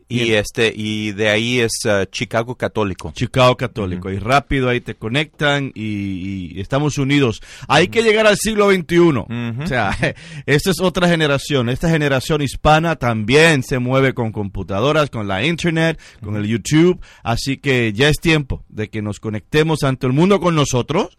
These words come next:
Speaker 2: como nosotros como el, con el mundo para salvar al mundo.
Speaker 1: Exactamente.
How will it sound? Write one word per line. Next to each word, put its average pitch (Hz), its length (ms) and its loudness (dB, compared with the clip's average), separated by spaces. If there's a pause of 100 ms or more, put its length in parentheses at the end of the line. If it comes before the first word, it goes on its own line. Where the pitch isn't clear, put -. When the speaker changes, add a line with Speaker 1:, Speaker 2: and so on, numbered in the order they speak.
Speaker 2:
como 113 220 -4
nosotros 139 540 -4 (260)
como 113 380 0
el, 104 140 -6 (100)
con 113 160 -2
el 107 120 0
mundo 156 340 2
para 123 200 2
salvar 123 380 2
al 110 80 0
mundo. 78 320 -8 (240)
Speaker 1:
Exactamente. 82 800 -16